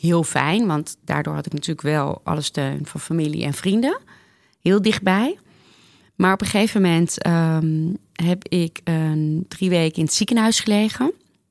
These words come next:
En dan, ehm, eigenlijk moet je dan naar een revalidatiecentrum. Maar op een, een of andere manier was ik als de dood. Ik denk, "Ja,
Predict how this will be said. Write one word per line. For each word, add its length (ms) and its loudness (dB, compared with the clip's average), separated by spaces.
En 400 4
dan, 400 2
ehm, 560 2
eigenlijk 240 0
moet 80 6
je 60 4
dan 120 0
naar 120 2
een 60 2
revalidatiecentrum. 1120 -2
Maar 360 2
op 120 -10
een, 140 -6
een 240 2
of 160 -2
andere 200 4
manier 240 2
was 120 -2
ik 60 -12
als 200 -2
de 140 -4
dood. 420 0
Ik 100 -10
denk, 180 -6
"Ja, 220 -8